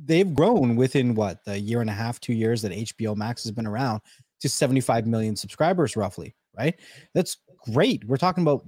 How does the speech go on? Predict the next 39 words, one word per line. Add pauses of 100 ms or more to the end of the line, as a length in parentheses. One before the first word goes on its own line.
market
share
versus
a
company
that's
been
doing
this (320)
for
longer
than
Google's
been
around, (920)
right?
I
think
Netflix
is
older
than
Google.
If
I,
if
I
could
be
wrong,
but
I'm
pretty
sure
Netflix
is
older
than
Google.